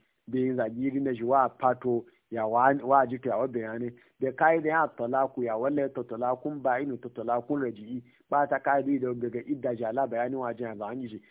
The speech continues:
Mini yana da ne ji dawa na ke yi da lobe na sukun Allah za an yi na, kai da ya jina ya cikin da na fakatu shi.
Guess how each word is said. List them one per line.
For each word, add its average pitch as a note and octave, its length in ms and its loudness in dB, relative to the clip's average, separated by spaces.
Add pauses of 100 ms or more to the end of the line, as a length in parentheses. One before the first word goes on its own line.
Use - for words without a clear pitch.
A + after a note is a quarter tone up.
(220)
Mini F3+ 160 6
yana D#3+ 240 0
da C3+ 140 0
ne C3+ 160 -2
ji C#3 120 -6
dawa D#3 220 6
na B2 160 -2
ke E3 180 -4
yi C3 160 -2
da B2 140 0
lobe C3 260 0
na C#3+ 100 0
sukun D3+ 340 -4
Allah C#3+ 280 2
za C3 80 2
an C#3 200 -2
yi B2+ 100 -4
na, C3 120 -4 (460)
kai E3+ 260 8
da D#3 120 0
ya E3+ 120 2
jina C3 360 -2
ya C3 180 2
cikin D3 280 -2
da B2+ 140 0
na C#3 140 -4
fakatu B2 520 -6
shi. G2+ 120 -18